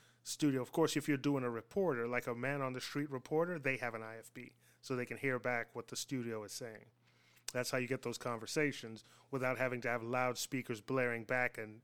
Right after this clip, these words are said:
and feeding back into the microphone. So I have an I F B,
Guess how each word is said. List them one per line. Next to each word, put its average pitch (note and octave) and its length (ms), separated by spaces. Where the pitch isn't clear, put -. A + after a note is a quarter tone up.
and A2 260
feeding C3 360
back A#2 240
into A2+ 160
the A2+ 80
microphone. A2+ 580
So B2+ 400
I D#3+ 120
have F#3 240
an D#3 60
I B2 200
F - 180
B, A#2 180